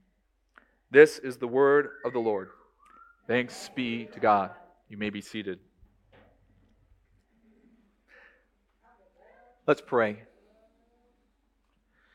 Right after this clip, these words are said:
Lord, in travel plans and financial organization,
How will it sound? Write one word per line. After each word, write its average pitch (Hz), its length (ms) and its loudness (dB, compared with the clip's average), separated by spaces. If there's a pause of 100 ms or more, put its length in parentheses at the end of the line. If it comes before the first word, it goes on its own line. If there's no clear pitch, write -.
(1400)
Lord, 135 320 4
in 131 300 -4
travel 147 380 0
plans 135 1120 -8 (1040)
and 113 140 -14
financial 135 460 0
organization, 120 920 -6